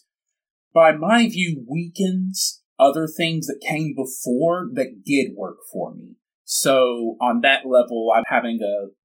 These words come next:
visceral reaction to it. But I, even in this, like, at the beginning of this, I was talking about how I thought chapter fifteen was good, and the way Maitreya questions the Buddha is a healthy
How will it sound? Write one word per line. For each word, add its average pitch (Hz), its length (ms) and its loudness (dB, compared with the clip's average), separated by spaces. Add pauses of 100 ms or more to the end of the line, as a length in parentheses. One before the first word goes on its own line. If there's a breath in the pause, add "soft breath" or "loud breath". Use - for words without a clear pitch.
(180)
visceral 127 640 -2
reaction 110 640 -2 (120)
to - 60 -12
it. 85 240 -16 (100)
But 110 180 -2 (380)
I, 131 160 0
even 254 260 2
in 185 140 0
this, - 600 0
like, - 240 2 (560)
at 147 140 2
the 139 60 -4
beginning 156 400 0
of 117 180 -4
this, 113 240 -2
I 117 80 4
was 120 140 -2
talking 131 280 -2
about 120 220 0 (100)
how 120 460 2 (380)
I 120 140 0
thought 131 220 4
chapter 131 320 -2
fifteen 147 760 -4
was 139 380 -4
good, 123 360 0 (100)
and 127 400 0
the 135 100 -2
way 139 380 2
Maitreya 131 760 2 (220)
questions 175 580 0
the 120 140 -6
Buddha 117 380 0
is 123 340 -4
a 139 240 0
healthy 117 800 -4